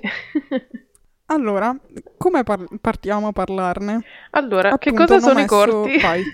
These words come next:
Speaker 2: <laughs>
Speaker 1: Brava. <laughs> Spieghiamo, diamo una definizione.
Speaker 2: Allora, la definizione di corto è un mini cortometraggio,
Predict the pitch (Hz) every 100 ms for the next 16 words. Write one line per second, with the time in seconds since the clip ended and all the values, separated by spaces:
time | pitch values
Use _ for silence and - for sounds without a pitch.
0 | 302 285 277 277 247 269 - 226 202 190
1 | 233 - - 320 370 - 381 415 - 587
2 | 339 427 415 - 247 - 262 226 190 202
3 | 220 240 254 254 214 220 208 214 - 190
4 | 196 214 254 254 233 208 214 226 240 -
5 | 349 - - - 247 262 330 320 - 359
6 | 262 - 302 349 359 403 403 226 190 -
7 | _ _ _ 277 269 330 403 349 233 226
8 | 214 220 214 190 190 196 285 415